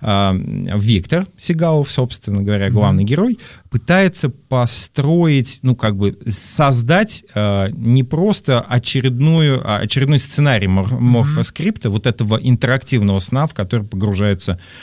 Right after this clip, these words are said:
Speaker 1: люди, да, и которые, м, которым, ну, ведь, по сути, морфоскрипты вытеснили всё. Искусство, книги, телевидение, кино.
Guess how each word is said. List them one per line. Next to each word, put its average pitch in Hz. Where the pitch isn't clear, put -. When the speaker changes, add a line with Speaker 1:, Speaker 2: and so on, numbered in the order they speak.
Speaker 1:
люди, 104
да, 131
и 98
которые, 135
м, 107
которым, 120
ну, 123
ведь, 127
по 170
сути, 175
морфоскрипты 139
вытеснили 143
всё. 92
Искусство, 135
книги, 123
телевидение, 113
кино. 110